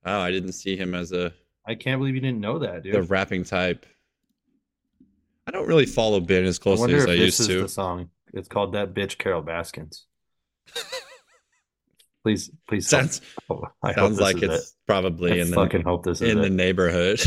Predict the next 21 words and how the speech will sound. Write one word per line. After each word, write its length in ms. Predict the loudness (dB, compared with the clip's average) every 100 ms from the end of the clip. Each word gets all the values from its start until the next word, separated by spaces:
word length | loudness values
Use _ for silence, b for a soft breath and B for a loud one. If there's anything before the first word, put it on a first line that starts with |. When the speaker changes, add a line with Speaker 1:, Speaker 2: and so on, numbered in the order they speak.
| 2
Speaker 1:
<laughs> 220 | 2 2 2
Speaker 2:
Austin 400 | 4 4 2 -2
Foreman. 540 | 0 0 0 -4 -8 _
If 180 | -4 0
this 220 | 2 2
is 140 | 2 4
it, 200 | 2 2
I 140 | 0
hope 200 | 2 0
so. 220 | -4 -8
This 180 | -8 -10
is, 240 | -8 -10 -8
this 160 | -4 -2
is 60 |
gonna 160 | 2 2
be 80 | 2
amazing. 540 | 0 -2 -4 -4 -4 2
Speaker 1:
Oh 320 | 4 4 2
God, 380 | 2 4 4 2
that's 160 | -2
hilarious. 680 | 0 2 4 4 2 -2